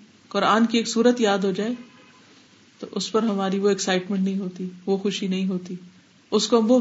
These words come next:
ویلیو نہیں کرتے۔ اچھا کپڑا ہر ایک کو دکھانا چاہتے ہیں، لیکن کسی کو یہ بتانا پسند نہیں کرتے کہ ہمیں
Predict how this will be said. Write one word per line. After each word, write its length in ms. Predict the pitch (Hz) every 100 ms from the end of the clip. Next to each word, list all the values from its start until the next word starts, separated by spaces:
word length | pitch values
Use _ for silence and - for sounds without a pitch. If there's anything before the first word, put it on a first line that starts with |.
| 202
ویلیو 320 | 202 233 277
نہیں 160 | 254
کرتے۔ 340 | 220 175 - 175 - - _ _ _ _ _ _ _ _ _ _ _ _ _ _ _ _
اچھا 300 | - 208 285
کپڑا 320 | 247 240 247 247
ہر 120 | 247
ایک 140 | 277
کو 60 | 269
دکھانا 360 | 233 226 190 190
چاہتے 260 | - 180 180
ہیں، 60 | 185 - -
لیکن 280 | 214 226 240
کسی 220 | 254 262
کو 100 | 262
یہ 60 | 254
بتانا 360 | 214 214 214
پسند 340 | 233 226 226 214
نہیں 100 | 226
کرتے 320 | 220 202 220
کہ 100 | 214
ہمیں 320 | 208 208 214